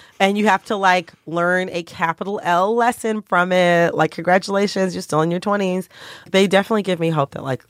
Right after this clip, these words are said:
you know, I can look forward to, like, a period of time in my life where I'm not just going to be, like,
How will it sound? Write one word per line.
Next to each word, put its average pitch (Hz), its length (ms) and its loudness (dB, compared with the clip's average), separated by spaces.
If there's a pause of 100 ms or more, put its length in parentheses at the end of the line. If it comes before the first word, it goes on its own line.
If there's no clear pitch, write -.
(120)
you 139 120 0
know, 127 100 0
I 143 100 0
can 139 160 -2
look 143 140 0
forward 139 380 2
to, 143 100 0
like, 135 140 -2
a 135 60 -2
period 139 460 0
of 131 100 -4
time 127 260 -2
in 131 80 -2
my 131 100 -2
life 127 460 -2 (440)
where 139 280 2
I'm 135 100 2
not 135 200 0
just 127 180 -8
going 127 220 -2
to 123 80 -6
be, 120 160 -2
like, 117 420 -4